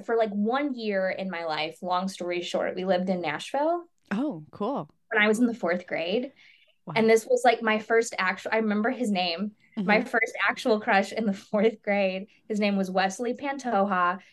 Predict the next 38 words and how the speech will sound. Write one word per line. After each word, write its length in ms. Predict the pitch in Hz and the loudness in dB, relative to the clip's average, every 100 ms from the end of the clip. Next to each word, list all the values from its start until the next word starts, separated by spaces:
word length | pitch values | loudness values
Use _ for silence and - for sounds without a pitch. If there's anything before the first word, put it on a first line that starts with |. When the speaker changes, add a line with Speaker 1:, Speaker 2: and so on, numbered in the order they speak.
| - | -6
Speaker 1:
He 100 | 196 | -4
was 140 | 190 | -4
the 160 | 196 180 | -4 -2
Speaker 2:
Oh. 220 | 170 190 208 | 2 2 2
Speaker 1:
only 320 | 233 247 254 - | 0 2 2 0
not 340 | 185 196 - | 2 2 4
white 240 | 240 262 - | 4 2 0
person 380 | 233 220 233 | -2 -2 -2
in 100 | 208 | -2
my 140 | 185 175 | -2 -4
Catholic 480 | - 170 202 254 - | -4 -6 -4 -6 -6
school. 520 | - 180 175 285 - | 0 4 4 4 -2
Speaker 2:
Mm-hmm. 400 | 208 170 202 202 226 - - - | -2 0 0 0 0 -4 -10 -6
<laughs> 0 | 302 _ _ - | -6 _ _ 0
Speaker 1:
Uh, 180 | 208 196 - _ - | 2 2 0 _ -4
and 440 | 190 202 180 233 | 2 4 4 4
Speaker 2:
Edgy. 180 | 214 226 | 4 4
Speaker 1:
so 100 | 208 | 4
I 180 | - 196 | 4 0
was, 120 | 202 - | -2 -6
like, 840 | - - _ _ _ _ - - 220 | -10 -12 _ _ _ _ -16 -6 2
edgy. 600 | 214 208 175 156 202 - | 2 2 -2 -2 -4 -4
Yeah. 380 | 214 196 170 151 - | 2 4 4 0 -4
Even 280 | 233 262 277 269 214 | -2 0 0 0 2
as 140 | 214 | 2
a 60 | 208 | 0
fourth 320 | 202 190 190 | 0 -2 0
grader, 260 | 196 185 | -2 0
I 100 | 175 180 | 0 -2
was 120 | 190 | -2
like, 180 | 165 - _ | -4 -6 _
"I'm 160 | 190 180 | -6 -4
not 140 | 160 | -2
like 160 | 180 - | -2 -2
other 160 | 202 | -4
girls." 440 | 196 175 113 - 240 | -2 0 -2 -6 -10
Speaker 2:
<laughs> 2000 | 330 240 214 330 - 294 - - _ _ _ _ _ _ _ _ - - - - | -12 -8 -4 -4 -4 -10 -12 -18 _ _ _ _ _ _ _ _ -20 -20 -12 0
Speaker 1:
Um, 580 | 208 202 196 180 190 | 2 4 2 0 -10